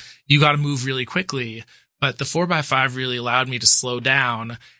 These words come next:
and document and almost create an archival collection of images. And that, in turn, led to my interest in archives, to the job at Historic New England, where I was digitizing their print and photographic collections,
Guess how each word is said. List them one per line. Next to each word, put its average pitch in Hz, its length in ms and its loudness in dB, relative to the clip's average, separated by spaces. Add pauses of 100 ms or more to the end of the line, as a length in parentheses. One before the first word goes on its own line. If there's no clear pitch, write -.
(120)
and 123 200 -4
document 131 680 0
and 131 120 -8
almost 151 560 2
create 131 440 -2
an 120 80 -8
archival 120 680 -2
collection 113 440 -2
of 104 100 -12
images. - 720 0 (520)
And 127 260 -4
that, 143 460 0
in 131 160 -6
turn, 135 420 0
led 127 420 -2
to 131 140 0
my 123 140 -6
interest 120 600 -2 (120)
in 160 160 2
archives, 117 800 0 (480)
to 151 240 0
the 139 80 -2
job 123 340 -2
at 123 140 -8
Historic 123 520 -2
New 120 160 -8
England, 120 540 -6 (360)
where 127 140 2
I 127 40 2
was 127 160 0
digitizing 127 680 -2
their 120 120 -8
print 123 220 -6
and 123 80 -16
photographic 117 560 -4
collections, 113 840 0